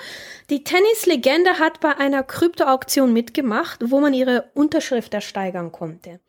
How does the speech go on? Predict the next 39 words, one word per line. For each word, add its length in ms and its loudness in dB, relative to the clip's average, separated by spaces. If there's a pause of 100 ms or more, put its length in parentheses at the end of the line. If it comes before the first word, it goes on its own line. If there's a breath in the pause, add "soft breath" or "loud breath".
(680 loud breath)
Ich 120 -20
versuchte 500 0
noch 160 2
ein 80 0
bisschen 400 -2
mehr 340 4
zu 200 2
recherchieren, 500 2
ob 140 2
sie 200 -2
in 120 0
Krypto 260 -2
investiert 640 0
ist, 360 0
aber, 680 2
ähm, 560 2
das 300 -4
konnte 240 -2
ich 100 -4
eigentlich, 380 -4
da 160 0
habe 140 0
ich 100 -10
nichts 180 -2
gefunden. 440 -8
Also 140 -2
ich 120 0
weiß 200 2
nur, 140 4
sie 160 0
hat 160 -2
da 140 2
bei 80 2
der 160 -2
Auktion 340 -2
mitgemacht. 680 -6 (1300 loud breath)
Dann 280 4
Roger 720 2
Ver, 680 2